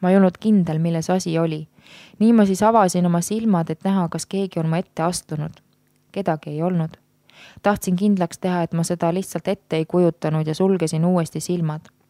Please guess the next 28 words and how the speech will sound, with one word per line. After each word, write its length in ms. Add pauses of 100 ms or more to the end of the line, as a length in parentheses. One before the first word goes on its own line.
(340)
Selleks 360
ajaks 320
valasin 380
ma 120
juba 180
ohtrasti 440
pisaraid 540
ja 80
nautisin 600
kogu 260
ruumi 300
täitnud 420
Jumala 320
ligiolu. 460 (560)
Jällegi 340
tundsin 440
ma 120
seda 200
rüüd. 360 (500)
Ma 60
mõtlesin, 480 (260)
see 200
ei 100
ole 160
võimalik. 600 (640)
Avasin 400
uuesti 340
silmad, 400